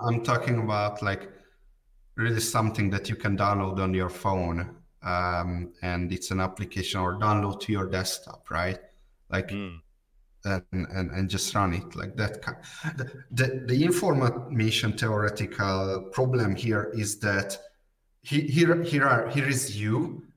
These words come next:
Speaker 1: and here is, here is the Monero blockchain. And what you
Speaker 2: Mm-hmm.
Speaker 1: wanna know is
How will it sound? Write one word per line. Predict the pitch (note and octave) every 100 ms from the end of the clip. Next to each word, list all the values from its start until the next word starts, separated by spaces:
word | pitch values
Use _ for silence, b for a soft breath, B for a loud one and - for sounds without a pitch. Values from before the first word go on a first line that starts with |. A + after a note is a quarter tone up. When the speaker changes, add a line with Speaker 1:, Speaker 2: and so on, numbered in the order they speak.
| -
Speaker 1:
and | A#2 A2+ A2+ A2+ -
here | - C3+ B2+ A#2
is, | A#2 A2 A2 G#2+ - - _ _ _ _ _ _ _
here | - B2+ B2+
is | A#2+ B2
the |
Monero | A#2 A2+ G#2+ G#2+ G2+ -
blockchain. | G2+ - - - F2 - - b b b A2
And | A2+
what | C3+ - A3
you |
Speaker 2:
Mm-hmm. | F#3+ D#3+
Speaker 1:
wanna | C#3 A#2+
know | A2+ B2 G2+ F#2+ G#2 - _ _ _ _ _ _ _ _ -
is | A#2+ A#2+ A#2+ A#2+ - -